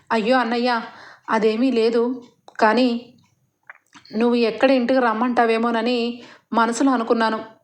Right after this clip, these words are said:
అందుకే ఫోన్ లిఫ్ట్ చేయాలంటే భయం వేసింది." అనగానే, "ఒరేయ్, నేను నీ అన్నయ్యనిరా, నీ విషయంలో నేను ఎందుకు నీకు మంచి జరిగేలాగే చూస్తాను తప్పించి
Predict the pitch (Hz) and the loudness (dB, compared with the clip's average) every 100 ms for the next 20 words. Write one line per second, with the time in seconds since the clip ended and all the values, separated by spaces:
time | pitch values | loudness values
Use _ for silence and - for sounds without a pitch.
0 | - 214 214 262 240 - 233 247 233 233 | -4 -2 0 0 -2 -2 0 0 -2 0
1 | 277 254 220 214 254 220 226 247 220 226 | 0 2 0 0 0 2 0 -2 -4 -2
2 | 226 208 214 208 233 220 214 - - _ | -2 -2 -2 -2 0 -4 -6 -16 -20 _
3 | 208 220 240 220 - - - _ 208 220 | -2 2 2 0 -8 -20 -20 _ -4 -2
4 | 220 254 240 240 - - 262 226 208 262 | 0 0 -2 -6 -10 0 2 2 0 2
5 | 277 214 214 214 233 - _ _ 214 226 | 2 0 0 -2 -6 -12 _ _ -4 -2
6 | 214 220 - 254 247 247 240 240 - - | 0 -2 0 0 2 0 -2 -10 -20 -2
7 | 330 294 233 262 285 277 277 - 262 240 | 2 2 2 0 0 -2 -2 -2 0 0
8 | 226 233 277 262 247 254 233 233 254 240 | 0 0 2 2 2 0 0 0 0 -2
9 | 254 269 240 226 226 226 269 | -2 -2 0 -2 -2 -2 0